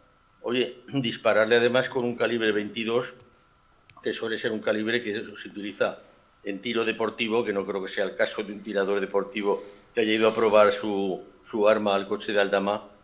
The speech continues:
sino también por profesionales. Claro, el calibre veintidós se utiliza o en tiro deportivo o en profesionales.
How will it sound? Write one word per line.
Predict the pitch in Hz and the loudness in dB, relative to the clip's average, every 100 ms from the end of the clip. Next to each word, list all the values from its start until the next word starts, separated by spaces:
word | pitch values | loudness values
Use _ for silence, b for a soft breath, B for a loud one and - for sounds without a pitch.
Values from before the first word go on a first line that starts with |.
| _ _ - | _ _ -12
sino | - 110 107 | -6 0 2
también | 104 98 101 - - | 4 2 2 -2 0
por | 120 - | 0 0
profesionales. | 101 95 - 85 104 95 76 - - _ - _ _ | -2 -4 -6 -2 0 0 -4 -12 -20 _ -20 _ _
Claro, | 90 87 87 - | -4 -4 -4 -10
el | 82 | -6
calibre | 95 107 113 | -4 -2 -2
veintidós | 113 107 110 120 | -2 -4 -2 -2
se | 107 | -4
utiliza | 104 104 98 92 | -10 -8 -4 -4
o | 90 | -4
en | - | -6
tiro | 120 120 | -4 -2
deportivo | 120 98 98 123 123 131 - | -2 -4 -10 -6 -4 -4 -4
o | 104 | -6
en | |
profesionales. | 87 82 87 - 85 82 - | -6 -10 -12 -10 -8 -8 -10